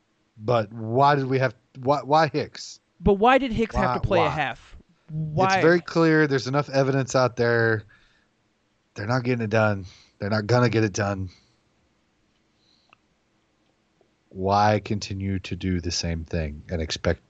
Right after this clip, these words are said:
Speaker 1: different results?
Speaker 2: All right, now here we go. Here's where we piss off Jewel.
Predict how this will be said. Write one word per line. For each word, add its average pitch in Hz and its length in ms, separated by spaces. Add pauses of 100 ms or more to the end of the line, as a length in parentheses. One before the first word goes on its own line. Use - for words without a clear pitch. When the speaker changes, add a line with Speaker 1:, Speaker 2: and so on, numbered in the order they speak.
Speaker 1:
different 98 300
results? - 680
Speaker 2:
All 165 80
right, 214 200
now 165 100
here 180 200
we 196 100
go. 196 260
Here's 160 260
where 175 100
we 175 120
piss 185 280
off 175 220
Jewel. 151 380